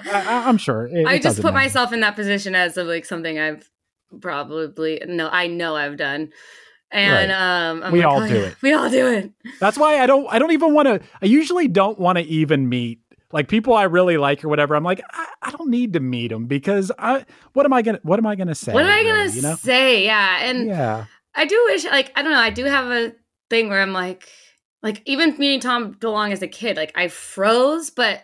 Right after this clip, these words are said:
Speaker 2: and at the time, like, that's, like, that was a big deal, but, like, there's not, I can't think of, like, one person who
Speaker 1: Would make you freeze now?
Speaker 2: Yeah, like, not even, like, I don't know, it's not like I'm, like, j-, I just thinking of, like, even celebrities, it's like, they're just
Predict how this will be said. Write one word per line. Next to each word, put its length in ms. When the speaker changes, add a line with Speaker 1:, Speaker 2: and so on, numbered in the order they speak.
Speaker 2:
and 120
at 100
the 100
time, 500
like, 240
that's, 380
like, 200
that 200
was 140
a 80
big 240
deal, 240
but, 160
like, 280
there's 300
not, 280
I 40
can't 320
think 180
of, 260
like, 220
one 340
person 720
who 520
Speaker 1:
Would 140
make 220
you 80
freeze 340
now? 380
Speaker 2:
Yeah, 380
like, 140
not 260
even, 280
like, 140
I 60
don't 120
know, 40
it's 220
not 160
like 160
I'm, 180
like, 300
j-, 180
I 60
just 180
thinking 180
of, 60
like, 120
even 200
celebrities, 560
it's 160
like, 140
they're 100
just 280